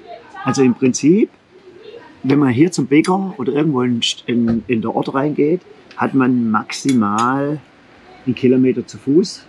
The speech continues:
beispielsweise. Und wir gucken jetzt auf jeden Fall gerade mal, welcher der Gemeinderäte mit dem Auto kommt.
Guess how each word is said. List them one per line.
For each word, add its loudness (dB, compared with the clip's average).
beispielsweise. -2
Und 4
wir 2
gucken -2
jetzt -2
auf -8
jeden 4
Fall -6
gerade -2
mal, -4
welcher 2
der -6
Gemeinderäte 0
mit 4
dem 0
Auto 0
kommt. -14